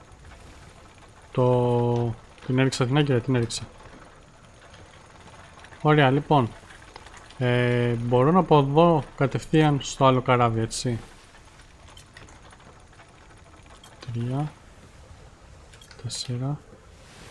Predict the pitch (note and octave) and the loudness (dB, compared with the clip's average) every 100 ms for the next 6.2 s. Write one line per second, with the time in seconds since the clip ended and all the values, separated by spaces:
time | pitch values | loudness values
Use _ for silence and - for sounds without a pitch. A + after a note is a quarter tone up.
0 | - - - A#2 A2+ A#2+ C3 D3+ - - | -20 -20 -12 -8 -6 -4 -4 -4 -8 -20
1 | - - - - - - _ - - _ | -20 -20 -20 -20 -20 -20 _ -20 -20 _
2 | _ - - - - - - B2+ A#2+ - | _ -20 -20 -20 -20 -20 -14 -6 -6 -6
3 | - - C#3+ D3+ D#3+ - C3+ - C#3 B2 | -8 -6 -2 -2 -2 -8 -10 -4 0 2
4 | B2+ C#3+ - - - - B2 B2 A#2+ - | 2 0 -4 -6 -14 -8 -2 -2 -4 -8
5 | - D3 A2 - - - - - C3+ D3 | -2 0 0 -8 -20 -20 -20 -6 0 2
6 | B2+ | 2